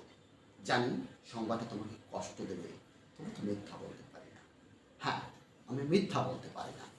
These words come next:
কবির একটি আদর্শ থাকা দরকার। আরেকটি কবিতায় বলেছি, "তোমাকে ঠাঁই দিয়েছি হৃদয়ে,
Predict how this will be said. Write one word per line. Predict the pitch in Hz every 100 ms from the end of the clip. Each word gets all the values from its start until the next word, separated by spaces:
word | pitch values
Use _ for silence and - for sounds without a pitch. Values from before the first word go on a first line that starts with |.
| - - - -
কবির | 135 151
একটি | -
আদর্শ | - 123 131 -
থাকা | - -
দরকার। | 82 - - - - - - - - - - - -
আরেকটি | 160 202 254
কবিতায় | 240 202 220 170
বলেছি, | 143 135 - 254 - - - - -
"তোমাকে | 185 202 208 -
ঠাঁই | 160 160
দিয়েছি | 185 190 165
হৃদয়ে, | 117 107 - 104